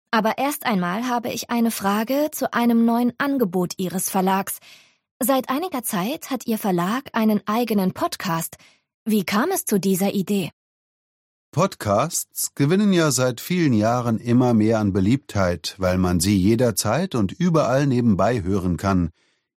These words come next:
Speaker 2: Die Idee, unseren eigenen Podcast zu starten, entstand jedoch erst vor etwas mehr als einem Jahr, als wir bemerkten,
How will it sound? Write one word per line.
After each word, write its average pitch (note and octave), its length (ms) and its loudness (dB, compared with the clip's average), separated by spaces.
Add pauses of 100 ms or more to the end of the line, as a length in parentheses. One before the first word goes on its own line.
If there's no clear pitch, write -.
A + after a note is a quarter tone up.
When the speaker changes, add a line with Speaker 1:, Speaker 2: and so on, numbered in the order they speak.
(140)
Speaker 2:
Die C#3+ 180 4
Idee, E3 420 2
unseren F#2+ 520 0
eigenen C#3 560 0
Podcast C#3+ 560 -4
zu C#3 100 -2
starten, D3+ 560 -2
entstand C#3 540 -2
jedoch A2+ 300 -2
erst G2+ 340 -2
vor G#2 160 -2
etwas G2 420 -2
mehr G#2+ 300 2
als - 260 -6
einem A2+ 300 4
Jahr, A#2 360 2 (440)
als F2+ 300 -4
wir G2 140 0
bemerkten, A2+ 600 2